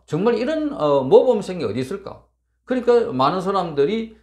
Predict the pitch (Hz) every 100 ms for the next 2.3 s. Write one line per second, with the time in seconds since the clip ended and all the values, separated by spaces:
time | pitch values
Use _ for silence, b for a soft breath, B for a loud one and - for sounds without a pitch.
0 | B 131 113 170 165 - 220 254 294 302
1 | 311 262 170 156 139 98 90 - 135 139
2 | 139 - -